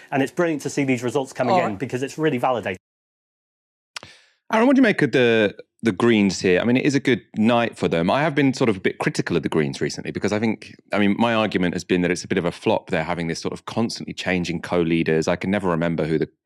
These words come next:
Speaker 3: who the co-leaders of the Green Party are. I think if they just sort of said, "Caroline Lucas is our leader," and kept her since, like, twenty ten, then they could be a real national force. Everyone would know who she is,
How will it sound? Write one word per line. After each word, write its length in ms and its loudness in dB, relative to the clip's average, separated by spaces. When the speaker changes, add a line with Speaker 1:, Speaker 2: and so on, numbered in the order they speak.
Speaker 3:
who 100 -2
the 60 -2
co-leaders 460 0
of 80 -4
the 40 0
Green 220 -2
Party 320 0
are. 260 0
I 60 -4
think 180 -2
if 80 -10
they 120 0
just 180 -2
sort 100 -2
of 80 -4
said, 280 -2
"Caroline 420 0
Lucas 260 -2
is 100 -2
our 100 2
leader," 280 0
and 120 -8
kept 300 -8
her 220 -6
since, 320 -10
like, 160 -12
twenty 240 -6
ten, 360 -8
then 280 -2
they 100 0
could 160 -4
be 80 0
a 80 2
real 180 2
national 380 -4
force. 300 0
Everyone 320 2
would 80 -6
know 160 -6
who 80 -10
she 260 -4
is, 260 -2